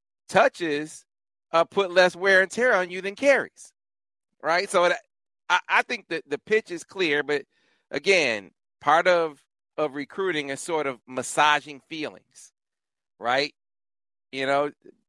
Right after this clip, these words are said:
it's not adding another back to the equation is, is more a respon-, a response to the fact that your running back ranks look like they're gonna be depleted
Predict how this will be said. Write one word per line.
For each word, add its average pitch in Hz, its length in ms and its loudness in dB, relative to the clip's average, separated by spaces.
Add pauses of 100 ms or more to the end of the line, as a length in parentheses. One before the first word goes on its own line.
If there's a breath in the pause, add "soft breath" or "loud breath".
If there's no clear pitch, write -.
(460)
it's 156 420 -6
not 160 420 4 (180)
adding 170 400 0
another 156 340 -4
back 151 460 2 (360)
to 165 120 -8
the 139 160 -8
equation 135 840 -6
is, 127 540 -6 (480)
is 135 240 -4
more 156 580 2 (540)
a 143 200 -4
respon-, 131 680 -2
a 139 180 -2
response 156 600 -2
to 160 120 -6
the 123 100 -10
fact 135 300 2
that 113 160 -8 (460)
your 135 240 -6
running 151 360 -4
back 143 220 4
ranks 139 500 -8
look 139 320 -8
like 127 280 0
they're 131 140 -6
gonna 123 220 -6
be 117 100 -16
depleted 117 560 -10